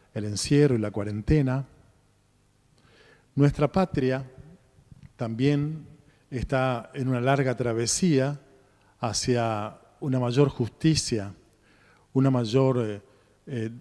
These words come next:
una democracia más participativa, que con respeto a las libertades, sin tanta hostilidad, sin tanta agresividad,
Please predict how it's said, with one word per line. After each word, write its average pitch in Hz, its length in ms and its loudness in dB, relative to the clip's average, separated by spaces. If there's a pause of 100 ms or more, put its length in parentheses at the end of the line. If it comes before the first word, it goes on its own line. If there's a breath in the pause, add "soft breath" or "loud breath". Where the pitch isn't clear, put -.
una 139 140 2
democracia 139 480 2
más 131 160 2
participativa, 139 1300 0
que 120 120 -8
con 120 200 -6
respeto 123 440 0
a - 20 0
las 107 200 -4
libertades, 127 1000 -2 (340 soft breath)
sin 151 440 0
tanta 143 680 0
hostilidad, 123 1000 -2
sin 117 240 -4
tanta 127 440 -4
agresividad, 113 920 -6